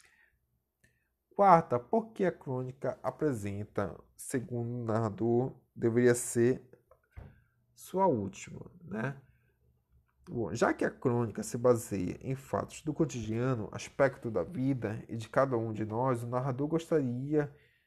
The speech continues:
de que seu último texto retratasse apenas coisas boas da vida, como o sorriso puro de um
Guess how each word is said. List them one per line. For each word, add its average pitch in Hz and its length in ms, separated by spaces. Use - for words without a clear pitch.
de 135 140
que 135 240
seu 139 260
último 190 380
texto 147 460
retratasse 139 640
apenas 156 360
coisas 151 320
boas 135 340
da 147 120
vida, 127 440
como 143 200
o - 20
sorriso 135 500
puro 123 240
de 120 140
um 117 80